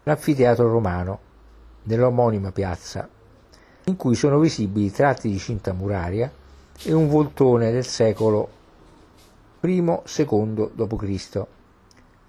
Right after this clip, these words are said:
L'anfiteatro aveva una capienza di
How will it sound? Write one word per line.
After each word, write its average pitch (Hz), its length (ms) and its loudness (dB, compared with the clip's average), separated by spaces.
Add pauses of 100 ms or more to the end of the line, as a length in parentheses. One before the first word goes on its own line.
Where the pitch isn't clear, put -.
(220)
L'anfiteatro 113 880 -2
aveva 101 580 -2 (320)
una 127 220 -2
capienza 185 640 -2
di 120 320 -6